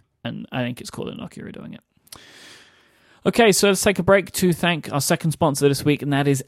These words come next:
Anchor. Anchor is absolutely the fastest and easiest way for anyone to make a podcast. If you have a thing that you want to say or a moment you want to share, you can.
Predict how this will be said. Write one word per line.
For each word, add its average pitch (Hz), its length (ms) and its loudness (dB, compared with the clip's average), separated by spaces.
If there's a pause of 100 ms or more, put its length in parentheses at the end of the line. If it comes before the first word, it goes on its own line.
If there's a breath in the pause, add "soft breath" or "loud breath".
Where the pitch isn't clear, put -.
Anchor. 147 560 0
Anchor 190 300 -2
is 156 240 -6
absolutely 170 760 0
the 143 140 -6
fastest 165 760 0
and 127 180 -2
easiest 165 480 0
way 135 240 4
for - 220 -4
anyone 143 380 4
to 135 100 -6
make 117 180 -2
a 123 60 -4
podcast. 113 560 -8
If - 140 -6
you 170 80 2
have 180 200 0
a 180 60 2
thing 160 300 -2
that 151 100 -6
you 131 160 -6
want 123 200 0
to 117 40 -4
say 156 460 2
or 135 120 6
a 123 60 4
moment 143 360 2
you 127 100 -2
want 117 120 0
to 117 40 -4
share, 120 480 -2
you 120 100 -6
can. - 380 -8